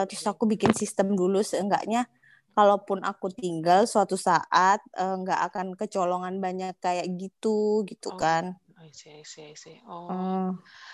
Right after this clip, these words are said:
Speaker 2: Nah.
Speaker 1: Terus nggak tahu
Speaker 2: Nah.
Speaker 1: kayak stoknya tuh tiba-tiba tuh kayak, misalkan aku beli seratus, kok bisa-bisa hilangnya sepuluh ya, gitu.
Speaker 2: Oh, ya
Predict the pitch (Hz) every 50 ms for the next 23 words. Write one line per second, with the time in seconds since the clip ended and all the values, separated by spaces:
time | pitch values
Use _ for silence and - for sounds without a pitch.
0 | - - - - - - 214 208 - - - - - 247 - - 254 226 202 202
1 | - 220 240 247 - 220 160 196 - - 226 214 214 - 226 220 226 226 339 349
2 | 330 - - - _ - 240 208 196 202 214 226 202 208 220 - 359 330 - 269
3 | 226 208 208 202 196 196 - - _ _ _ _ _ _ _ - 233 - 233 214
4 | 202 - _ _ _ _ _ _ _ - 220 214 196 202 190 220 190 185 196 208
5 | - - - 196 175 - - 285 - - - 359 - - - - 202 202 196 -
6 | 208 202 - 339 294 269 233 226 226 233 220 - 208 - - 285 339 392 415 392
7 | 330 262 226 214 202 196 196 185 180 185 240 320 370 - _ - 392 392 403 403
8 | 403 415 403 - _ _ _ _ - 214 220 220 214 202 170 -